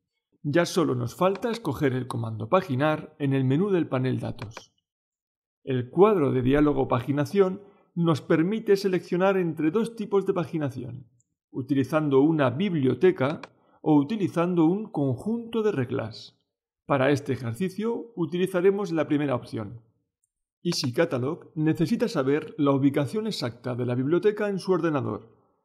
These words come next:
así que pulso el botón Seleccionar y escojo la biblioteca que contiene los estilos de producto.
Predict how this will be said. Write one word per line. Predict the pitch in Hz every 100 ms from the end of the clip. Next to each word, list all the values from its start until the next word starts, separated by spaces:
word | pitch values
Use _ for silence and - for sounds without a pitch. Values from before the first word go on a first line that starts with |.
| _
así | 135 127 160
que | 156
pulso | 147 208 - 131
el | 127
botón | 123 139 143 123
Seleccionar | - 123 120 - 170 214 208 - _ _
y | - 190
escojo | 190 233 220 240
la | 196 143
biblioteca | 139 131 131 131 220 233 226
que | 165
contiene | 147 135 127 175 196
los | 175 131
estilos | 131 - 160 151 131
de |
producto. | 123 117 113 - - -